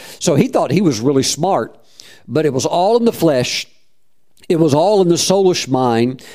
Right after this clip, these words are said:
and it was very far away from the covenant that he had stepped into with the Lord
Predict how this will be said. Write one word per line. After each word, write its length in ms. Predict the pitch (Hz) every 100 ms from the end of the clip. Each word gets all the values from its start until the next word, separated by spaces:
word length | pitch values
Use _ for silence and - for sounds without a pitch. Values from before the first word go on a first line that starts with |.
| -
and 140 | 151 156
it 60 |
was 220 | 131 120
very 500 | 104 135 226 226 247
far 720 | - - 190 214 156 90 80 - - - -
away 680 | 151 135 254 202 101 73 - - -
from 360 | - 160 170
the 200 | 156 160 160 -
covenant 640 | 180 285 269 127 101 -
that 120 | 135
he 140 | 131 170
had 120 | -
stepped 440 | - 208 214 -
into 280 | 202 190 214
with 140 | 180
the 80 | 185
Lord 500 | 156 123 113 113 127